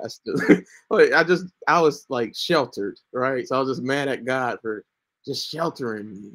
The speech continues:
hiding all this stuff from me. Like, I'm suffering, I'm having a bad day, and I can just get high and, and my day could be better. I can have sex, I can get drunk and, and be happy. And he <laughs> was like,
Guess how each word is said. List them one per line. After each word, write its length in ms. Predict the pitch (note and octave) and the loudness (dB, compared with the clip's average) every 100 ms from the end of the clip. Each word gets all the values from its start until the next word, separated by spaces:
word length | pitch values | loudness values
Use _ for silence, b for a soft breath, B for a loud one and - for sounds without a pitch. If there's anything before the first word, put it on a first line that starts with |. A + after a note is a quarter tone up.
| - | -10
hiding 380 | - G#3 G3 E3 | -2 0 2 2
all 140 | C#3+ | 2
this 160 | B2 - | -2 -6
stuff 240 | B2 A2+ | -8 -8
from 160 | A2+ A2 | -8 -10
me. 60 | G#2+ | -8
Like, 260 | C3 A2 - _ _ _ _ | -8 -8 -10 _ _ _ _
I'm 320 | E3+ G3+ F#3 _ - | 0 0 -2 _ -6
suffering, 600 | - G3 A#3+ G3+ G3+ F#3 | 0 0 0 0 0 0
I'm 140 | G#3 | -2
having 220 | F#3 F3+ | -2 -2
a 60 | D#3 | -4
bad 340 | D3 F3 F3 | -4 -4 -4
day, 160 | E3+ F3+ | -4 -4
and 80 | E3+ | -4
I 80 | F#3 | -6
can 140 | D#3 | -6
just 180 | D#3+ - | -6 -4
get 160 | D#3+ | -4
high 360 | A2+ C#3 E3+ E3+ | 0 0 0 -2
and, 160 | C#3 A#2+ _ _ _ - | -6 -12 _ _ _ -8
and 80 | C3 | -4
my 100 | B2 | -2
day 260 | C3 D#3+ | 0 0
could 140 | E3+ D3 | 0 -6
be 120 | D#3 | -8
better. 360 | A#2+ C#3 E3 D3+ | -6 -4 -4 -6
I 40 | |
can 120 | D#3 D#3 | -4 -4
have 160 | C#3 | -4
sex, 240 | - D#3 D#3+ | -2 -2 -2
I 80 | |
can 80 | D#3+ | -2
get 160 | D3+ A2+ | -4 -4
drunk 340 | A#2 C#3 - - | -4 -4 -6 -8
and, 180 | C3+ - _ _ - | -10 -12 _ _ -6
and 220 | C#3 B2+ | -4 -4
be 120 | D3 F3+ | -4 -4
happy. 440 | D3+ A#3 C4+ A#3+ - _ _ _ - | -4 -4 -4 -4 -6 _ _ _ -4
And 140 | D3 B3 | 0 2
he 100 | G3 | 2
<laughs> 40 | |
was 160 | - A#3+ C4+ | -2 -8 2
like, 240 | F#4+ F4+ | 2 2